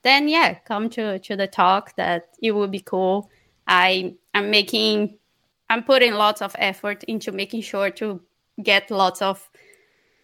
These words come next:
data from my Safari, you know, and things also from my experience. And yeah, so if you only come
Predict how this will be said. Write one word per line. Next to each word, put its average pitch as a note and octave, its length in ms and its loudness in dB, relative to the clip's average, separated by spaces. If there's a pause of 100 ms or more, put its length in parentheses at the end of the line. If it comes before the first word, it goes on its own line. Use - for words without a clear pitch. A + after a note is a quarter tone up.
(680)
data G3 500 4
from F#3+ 240 -2
my F#3 140 0
Safari, F#3 880 0
you G3 160 -8
know, F3+ 300 -2
and F#3 180 -6
things F#3+ 300 -4
also F#3 240 -4
from G3 200 0
my G3 200 4
experience. A#3 920 -6 (480)
And F#3 540 2 (760)
yeah, G3 180 2
so G#3 180 -2
if A3+ 140 -6
you C4+ 140 4 (800)
only D4+ 200 2
come A#3+ 260 2